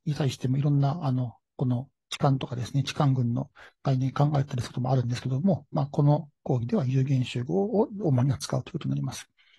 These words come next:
で、このX乗、置換といったら何かというと、これはXからXへの全単者のことです。まあ、こう全単者ですね。全単者が、の、まあ、別名が置換であると。XからXへの、同じ集合から同じ集合への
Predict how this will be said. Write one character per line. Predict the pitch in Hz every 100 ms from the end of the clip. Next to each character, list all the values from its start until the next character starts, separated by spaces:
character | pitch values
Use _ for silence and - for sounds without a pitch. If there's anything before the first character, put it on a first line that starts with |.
| - - -
で、 | 202
こ | 175
の | 269
X | - - - - 185
乗、 | 180
置 | 170 - -
換 | 175 175
と | 160
い |
っ |
た | - 151
ら |
何 | 139
か | 139 131
と | 123
い |
う | 127
と、 | - 190
こ | 143
れ |
は | 143 175 - - -
X | 202 202 - 139
か | -
ら | 117
X | 131 - 131
へ |
の | 120
全 | 156 160
単 | 165 127
者 |
の | 110
こ | 117
と | 127
で |
す。 | 120 - _ _ _
ま | 147 143
あ、 |
こ | 143
う | 139
全 | 202
単 | 214 220
者 | 135 - _ _
で | 160
す | 135 151
ね。 | 151 -
全 | 180
単 | 180 170
者 | - - - _ - _ _ _ _ -
が、 | 202 190 _ _ _ -
の、 | 185
ま | 151
あ、 |
別 | 131 135 147
名 | 143
が | 131
置 | -
換 | - 123
で | 123
あ |
る | 123
と。 | - -
X | - - -
か | 131
ら | 135
X | - -
へ |
の、 | 123 -
同 | 151 180
じ | 170
集 | 175 - 151
合 | 151 147
か | 151
ら | 143
同 | 139
じ | 131
集 | - 147
合 | 143 170
へ |
の | 202 -